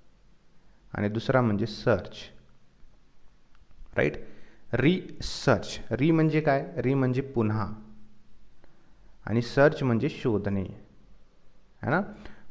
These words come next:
पुन्हा शोधणे म्हणजेच संशोधन आहे. ठीक आहे, ॲडव्हान्स लर्नर्स डिक्शनरीनुसार ते काय म्हणतात की संशोधन म्हणजे ज्ञानाच्या कोणत्याही शाखेतील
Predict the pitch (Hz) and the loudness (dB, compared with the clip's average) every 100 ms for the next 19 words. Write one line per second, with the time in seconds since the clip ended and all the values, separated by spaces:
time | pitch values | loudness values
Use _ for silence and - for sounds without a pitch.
0 | - 123 123 151 165 143 127 123 123 101 | -2 2 4 4 4 2 2 2 2 -2
1 | - - - 110 113 120 135 - - - | -8 -16 -6 0 4 4 4 2 -4 -10
2 | - 110 98 - 98 101 110 - - - | -4 -2 -2 -4 -4 -4 -6 -8 -14 -14
3 | - - - - - - 117 143 - - | -18 -20 -20 -20 -18 -12 -8 -6 -8 -16
4 | - - - 120 156 185 170 156 156 156 | -20 0 4 6 6 6 6 6 6 2
5 | 156 131 - 143 139 139 123 127 104 - | 2 -2 0 -2 -2 -2 -2 0 0 0
6 | 123 135 131 120 120 123 - 143 - 131 | 0 2 4 2 2 0 -2 -4 0 0
7 | 131 - 180 196 190 143 135 147 143 127 | 2 2 4 6 6 2 2 2 2 2
8 | 117 113 117 120 147 143 - 113 107 107 | 4 4 2 0 0 0 0 0 0 2
9 | 120 117 170 190 - 110 - 123 - 139 | 2 4 0 0 -4 -4 -4 -6 -2 -4